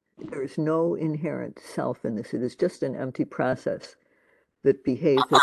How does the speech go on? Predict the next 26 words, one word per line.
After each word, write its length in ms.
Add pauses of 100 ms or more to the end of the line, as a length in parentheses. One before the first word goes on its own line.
it 100
does 440
on 180
its 200
own. 300 (420)
And 160
this 180
is 140
called 400
anatta 520
lakkhana, 560
the 100
character 720 (180)
of 280 (680)
having 360
no 320 (160)
inherent 520
self. 480 (1200)
These 520
three, 320 (1300)
uh, 60
the 560 (340)
characteristic 800
of 240 (440)
being 280
impermanent, 840